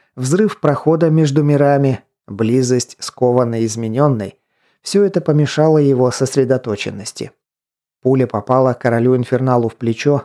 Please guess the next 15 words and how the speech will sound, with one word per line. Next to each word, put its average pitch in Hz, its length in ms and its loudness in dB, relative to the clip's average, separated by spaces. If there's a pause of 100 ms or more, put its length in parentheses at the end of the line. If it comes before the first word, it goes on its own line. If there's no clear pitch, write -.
оторвав 143 500 0
руку 135 400 0 (340)
и 135 80 2
отбросив 156 640 0
инфернала 151 640 2
назад 135 440 0
на 131 80 0
несколько 113 480 -6
метров. - 520 -12 (880)
Время 120 420 0
для 117 140 -4
меня 117 340 -6
в 95 80 -10
этот 113 280 -4
момент 110 420 -6